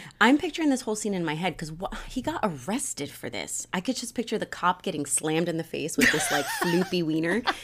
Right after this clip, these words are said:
Speaker 1: And it, like,
Speaker 2: It's slow
Speaker 1: bloom,
Speaker 2: motion.
Speaker 1: slow motion. And he gets pissed. He's like, "That's it." You're going to jail.
Speaker 2: <laughs>
Speaker 1: All right. Well,
Speaker 2: Okay.
Speaker 1: today's story was suggested to us by Amanda from, on Instagram.
Speaker 2: Mm.
Speaker 1: She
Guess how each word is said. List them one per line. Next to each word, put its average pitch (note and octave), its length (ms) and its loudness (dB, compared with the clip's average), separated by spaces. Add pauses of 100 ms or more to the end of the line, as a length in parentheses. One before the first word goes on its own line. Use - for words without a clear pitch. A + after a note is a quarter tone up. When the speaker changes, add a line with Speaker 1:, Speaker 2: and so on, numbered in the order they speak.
(160)
Speaker 1:
And F#3 140 2
it, D#3+ 100 2
like, E3 280 2
Speaker 2:
It's G#3+ 280 4
slow B3+ 300 10
Speaker 1:
bloom, - 40 6
Speaker 2:
motion. C4 420 8
Speaker 1:
slow G#3+ 100 8
motion. G#3+ 420 6
And G3 180 6
he G#3+ 180 2
gets G3 220 4 (240)
pissed. D4 300 -2
He's G#3+ 140 -4
like, G#3 200 -12
"That's F4+ 320 0
it." D#4 220 0 (340)
You're F3+ 80 -6
going D#3+ 200 2
to - 20 0
jail. - 220 -2
Speaker 2:
<laughs> D4+ 720 4
Speaker 1:
All A3+ 80 8
right. A3+ 200 6
Well, F#3 180 10
Speaker 2:
Okay. F3+ 140 2
Speaker 1:
today's G3+ 420 6 (100)
story F#3+ 320 6
was D#3+ 160 2
suggested D#3+ 760 0
to F3 200 2
us C#3+ 260 0 (120)
by C3+ 480 -2
Amanda D3+ 560 -2
from, - 320 -4 (220)
on C#3+ 300 0
Instagram. D#3 680 -2
Speaker 2:
Mm. F#3 720 -2
Speaker 1:
She E3+ 280 4